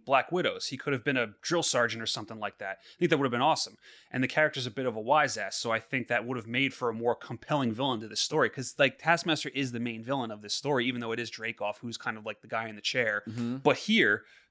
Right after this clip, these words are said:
Speaker 1: there's no personality. Taskmaster is basically a robot. Even though it's not really a robot, but, like, that's
Speaker 2: It's
Speaker 1: kind
Speaker 2: essentially
Speaker 1: of,
Speaker 2: a robot.
Speaker 1: it's essentially a robot.
Speaker 2: Yeah.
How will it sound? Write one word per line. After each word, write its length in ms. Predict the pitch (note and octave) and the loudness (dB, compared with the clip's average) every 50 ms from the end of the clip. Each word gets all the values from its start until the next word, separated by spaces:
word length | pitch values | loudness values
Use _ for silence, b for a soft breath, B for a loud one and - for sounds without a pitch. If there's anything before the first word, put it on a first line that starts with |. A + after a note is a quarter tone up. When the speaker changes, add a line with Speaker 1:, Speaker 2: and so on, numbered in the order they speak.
| _ _ | _ _
Speaker 1:
there's 160 | - D3 C3 | 0 2 4
no 100 | B2+ F3 | 6 6
personality. 720 | F3 - C#3 C3 - - C3+ D#3+ F3 E3+ C3 F#2+ E2 - - - _ _ | 4 4 2 0 0 2 2 4 6 6 4 4 2 -4 -14 -20 _ _
Taskmaster 580 | - - C#3 C3 - - C3+ C3 B2+ - - A#2+ | 0 2 2 4 4 2 2 2 2 0 -2 -2
is 60 | G#2+ | 0
basically 280 | - C#3 A#2+ - - A2+ | 0 0 0 0 -2 -4
a 60 | G#2+ | 0
robot. 400 | A2+ C#3+ D#3 B2+ G2+ G2 - - _ _ _ _ _ - | 2 4 4 4 2 -2 -4 -8 _ _ _ _ _ -4
Even 160 | C3 B2+ B2 | -2 -2 -2
though 60 | A#2 | -2
it's 100 | G#2 - | -2 -4
not 100 | B2 G#2 | -4 -6
really 120 | G#2+ G2+ | -6 -8
a 20 | F#2+ | -6
robot, 380 | G#2 A#2 A2+ G2 G2+ G2 G2 - | -4 -4 -4 -2 -4 -6 -6 -8
but, 100 | - - | -10 -10
like, 220 | - A2+ A2+ G#2+ - | -8 -8 -8 -6 -4
that's 160 | - F3+ F3 | -2 -2 -2
Speaker 2:
It's 100 | G#3+ F#3+ | 2 4
Speaker 1:
kind 140 | C3 - A#2+ | 6 6 6
Speaker 2:
essentially 140 | A#2 A2+ | 4 2
Speaker 1:
of, 80 | G#2+ G2+ | 0 0
Speaker 2:
a 20 | |
robot. 60 | G#2 G#2 - | 0 0 0
Speaker 1:
it's 100 | G#2+ A2+ | 2 2
essentially 300 | - F3 D#3+ - - C3+ | 4 4 4 4 2 -2
a 40 | A2 | 0
robot. 460 | G#2+ A#2 C3+ C3 A#2 G#2+ G2 G#2 G#2+ | 2 2 2 2 2 0 0 0 2
Speaker 2:
Yeah. 160 | A2+ G#2+ G2 | 2 2 0